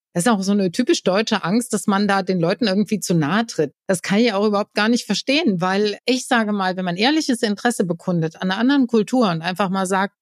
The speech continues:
„Hallo, wie geht das denn bei euch? Ich kenn dieses Fest nicht. Ich hab zwar so ein paar Sachen über Ramadan gehört, aber so richtig weiß ich das nicht. Erklär's mir doch mal.“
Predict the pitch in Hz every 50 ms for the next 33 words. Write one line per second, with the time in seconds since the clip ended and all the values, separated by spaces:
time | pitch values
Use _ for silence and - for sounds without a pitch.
0 | _ - - 170 175 196 233 262 262 262 277 285 311 - _ - 190 170 214 254
1 | 240 370 269 - - 202 175 180 160 165 165 170 175 170 175 175 170 - 220 -
2 | - - 233 285 311 285 240 196 170 185 175 - - - 185 170 170 - - 160
3 | 160 180 196 196 214 214 214 _ - - - 214 208 214 214 220 220 214 202 208
4 | 208 208 208 175 - 208 208 226 233 233 233 226 233 220 196 202 196 208 190 170
5 | 185 208 226 240 226 208 202 202 208 214 208 196 175 185 208 233 233 - 196 202
6 | 202 202 196 233 262 - - 214 - - 180 185 208 254 247 - - - 190 170
7 | - 214 190 202 190 - - 214 233 277 339 - 208 175 170 170 170 185 170 170